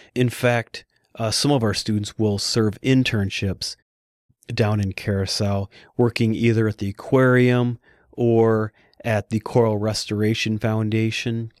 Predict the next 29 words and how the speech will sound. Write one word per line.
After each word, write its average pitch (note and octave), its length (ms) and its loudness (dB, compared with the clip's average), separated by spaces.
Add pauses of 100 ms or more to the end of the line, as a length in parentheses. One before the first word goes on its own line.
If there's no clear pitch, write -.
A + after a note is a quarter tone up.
which A#2 380 -2
is, G#2 580 0
there's A2+ 320 -2
an A2 80 0
office G#2 560 -2
located G#2 640 0
right A2+ 260 2
next G#2+ 340 -6
door G2+ 260 -2
to G#2+ 320 0
the G2 180 0
aquarium. G2+ 800 -2 (340)
So B2 260 2
typically C#3 540 0
we'll, A#2 300 0
we'll A#2+ 100 -6
send A2+ 540 -2
two D3 400 2
students A#2+ 560 0
to A#2 100 -2
the G#2 160 0
aquarium G2+ 720 -4 (120)
and G2 400 -4
one G#2+ 300 0
to G2+ 120 -8
the G2+ 60 -4
Coral G2+ 260 -2
Restoration F#2+ 560 -6
Foundation. G2 640 -6